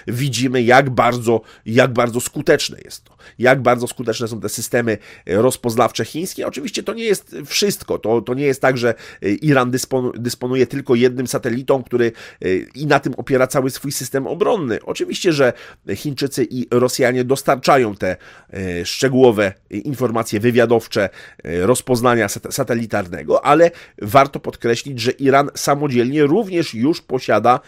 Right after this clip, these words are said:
bardzo, bardzo istotne zdolności, e, odstraszania, e,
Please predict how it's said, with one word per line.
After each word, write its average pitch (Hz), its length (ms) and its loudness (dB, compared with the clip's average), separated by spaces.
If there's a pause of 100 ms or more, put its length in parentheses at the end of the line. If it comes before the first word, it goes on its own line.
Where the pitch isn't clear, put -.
(320)
bardzo, 135 480 4
bardzo 127 360 2
istotne 123 640 -2 (260)
zdolności, 113 840 2 (160)
e, - 60 -6
odstraszania, 123 840 0
e, - 40 -6